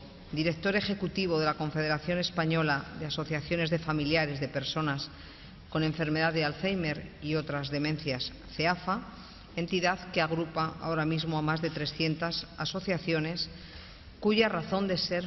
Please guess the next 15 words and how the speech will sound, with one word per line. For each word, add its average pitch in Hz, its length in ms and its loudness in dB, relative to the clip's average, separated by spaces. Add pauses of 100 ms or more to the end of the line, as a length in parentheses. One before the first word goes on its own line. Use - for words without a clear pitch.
(140)
fundamentalmente 160 920 2
es 165 120 0
mejorar 175 520 2
la 160 140 -2
calidad 151 360 0
de 143 100 0
vida 175 340 2 (220)
de 170 100 2
quienes 185 320 0
conviven 165 640 0 (540)
con 170 220 4
la 180 140 4
enfermedad 143 520 -2
de 143 200 -6
Alzheimer, 131 500 -4